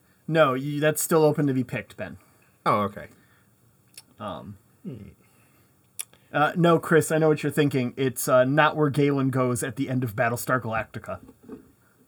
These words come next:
Speaker 3: <laughs> Wiltshire is a county in southwest England with an area of three thousand four hundred eighty-five square kilometers.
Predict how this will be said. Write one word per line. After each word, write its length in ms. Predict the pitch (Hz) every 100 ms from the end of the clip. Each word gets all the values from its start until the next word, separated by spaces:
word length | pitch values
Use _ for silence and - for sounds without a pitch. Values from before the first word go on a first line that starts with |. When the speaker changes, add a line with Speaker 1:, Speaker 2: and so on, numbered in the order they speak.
| - - -
Speaker 3:
<laughs> 220 | 180 165 - _ _ _ _ _ _ _ _ _ - - - - _ _ _ _ _ _ _ _ _ _ _ _ _ _ _ _ _ _ _ _ _ _ _ _ _ - _ - - _ _ _ _
Wiltshire 720 | 185 370 - - 160 190 233 - - -
is 260 | 196 220 180
a 60 |
county 640 | 160 - 233 208 175 170 - _ -
in 380 | 165 160 156 147
southwest 560 | - 190 226 240 196 165
England 280 | 156 160
with 140 | 151 139
an 120 | 131 -
area 520 | 156 170 170 170 -
of 480 | - 127 123 120 120
three 280 | 120 - 120
thousand 380 | 117 127 123 123
four 140 | -
hundred 240 | 131 135 131
eighty-five 540 | 143 180 - 175 180
square 240 | - - 180
kilometers. 640 | - 131 110 143 285 -